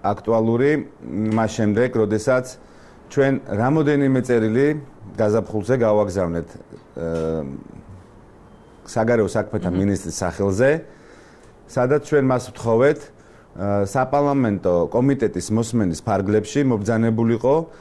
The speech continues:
Speaker 1: და ამ საკითხის ირგვლივ კითხვებზე პასუხი ეპასუხა, გაეცა.
Speaker 2: გაეცა, და.
Speaker 1: ა, კითხვები არსებობდა, ჩვენ,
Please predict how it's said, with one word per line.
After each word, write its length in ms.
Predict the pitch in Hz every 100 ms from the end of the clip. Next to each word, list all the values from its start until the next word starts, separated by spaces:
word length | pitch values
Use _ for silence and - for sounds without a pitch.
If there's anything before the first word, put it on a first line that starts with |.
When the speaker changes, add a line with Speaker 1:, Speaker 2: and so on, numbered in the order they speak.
| - -
Speaker 1:
და 120 | 175
ამ 140 | 147
საკითხის 500 | 139 151 139 - 95 -
ირგვლივ 360 | 107 107 147
კითხვებზე 460 | - 123 120 110 143
პასუხი 400 | 98 92 107 127
ეპასუხა, 480 | 92 - - - - - 101 - -
გაეცა. 280 | - 101 180
Speaker 2:
გაეცა, 260 | 135 -
და. 140 | 131 143 - - - -
Speaker 1:
ა, 140 | 95 95 92 - - - - - - - -
კითხვები 400 | - 165 220 160 110
არსებობდა, 600 | 101 135 113 113 110 139
ჩვენ, 300 | 151 156 131